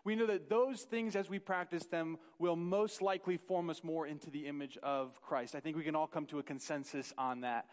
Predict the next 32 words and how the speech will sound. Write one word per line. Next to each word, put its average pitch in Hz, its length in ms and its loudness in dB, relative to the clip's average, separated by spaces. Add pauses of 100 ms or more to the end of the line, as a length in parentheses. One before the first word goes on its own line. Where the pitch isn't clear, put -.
(360)
And 233 120 2
on 240 40 0
the 233 80 2
darkness 220 440 2
side, 156 160 2
I 160 60 2
think 190 180 -4
the 170 80 0
same 190 260 -2
thing. 208 240 -2
We 165 100 0
could 165 200 -14
come 190 180 0
to, 180 240 -4 (280)
to 202 100 2
a 190 40 2
consensus 175 600 -2
that 165 120 0
if 165 200 -2
we 196 140 -4
practice 185 640 0
or 160 80 2
if 156 140 -4
we 190 220 0 (320)
habitually 185 760 2
do, 180 480 2 (180)
uh, 165 180 4
if 170 340 0
we 190 100 0
watch 180 460 2
porn 196 320 2
constantly, 208 720 0